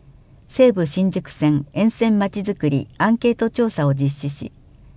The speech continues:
この度、アンケートの集計結果がまとまりました。調査結果は、都市計画課、区役所西棟五階、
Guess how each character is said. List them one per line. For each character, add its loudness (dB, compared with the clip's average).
こ 0
の 4
度、 0
ア 2
ン 2
ケ 0
ー -2
ト 2
の 2
集 -2
計 2
結 -2
果 -2
が 0
ま 4
と -4
ま 6
り 0
ま 0
し -10
た。 -10
調 2
査 -4
結 -2
果 0
は、 0
都 0
市 -4
計 -2
画 -4
課、 -6
区 -2
役 0
所 0
西 4
棟 2
五 -2
階、 -4